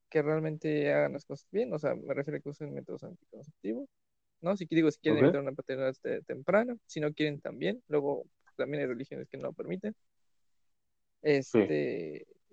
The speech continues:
Speaker 1: pero bueno, si quieren
Speaker 2: Más que
Speaker 1: ayudar
Speaker 2: nada,
Speaker 1: al
Speaker 2: ¿no?
Speaker 1: mundo, la mejor solución, digo, al,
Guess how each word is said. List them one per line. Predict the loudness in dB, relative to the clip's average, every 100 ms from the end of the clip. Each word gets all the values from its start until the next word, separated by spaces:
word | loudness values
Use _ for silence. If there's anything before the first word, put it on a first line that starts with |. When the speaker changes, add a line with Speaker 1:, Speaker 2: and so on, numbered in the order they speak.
| _ _ _ _
Speaker 1:
pero | 6 8
bueno, | 6
si | 4
quieren | 2 4
Speaker 2:
Más | 10
que | 10
Speaker 1:
ayudar |
Speaker 2:
nada, | 12 12 12
Speaker 1:
al |
Speaker 2:
¿no? | 8
Speaker 1:
mundo, | 4 0 -2 -6 _ _ _ _ _ _ _ _ _ -4
la | 2 4 2 -2 -6 -4
mejor | -4 -2 -2
solución, | -2 -4 -2 0 2 0
digo, | 4 4
al, | 4 0